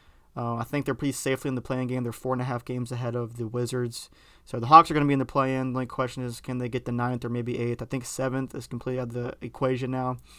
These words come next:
'cause the Raptors are just so far ahead. The Raptors might even get into the playoffs, and Cleveland might be that, uh, seventh seed, actually. So that wouldn't surprise me at all.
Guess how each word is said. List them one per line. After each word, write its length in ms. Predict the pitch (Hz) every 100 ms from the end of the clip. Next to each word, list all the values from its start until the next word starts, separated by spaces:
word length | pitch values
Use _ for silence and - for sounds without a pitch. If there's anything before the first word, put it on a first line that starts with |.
| - - -
'cause 140 | - 117
the 60 |
Raptors 540 | 117 123 123 123 120 117
are 80 | 113
just 140 | -
so 160 | 123 123
far 180 | 120
ahead. 400 | 110 120 117 113 110 -
The 80 | 127
Raptors 340 | 127 127 120
might 180 | 123 123
even 280 | 120 117 110
get 160 | 123
into 180 | 120 117
the 80 | 113
playoffs, 480 | 123 120 117 110 117
and 180 | 110 - - -
Cleveland 540 | - 131 139 131 120
might 160 | 117 120
be 120 | 117
that, 200 | 117 117
uh, 100 | 113
seventh 380 | - 117 113 -
seed, 200 | 117 113
actually. 380 | 110 - 117
So 320 | 113 120 117 117 - - - - - - - -
that 240 | 135 131 127
wouldn't 160 | 123
surprise 400 | 123 - 123 120
me 120 | 120
at 80 | 120
all. 300 | 117 117 117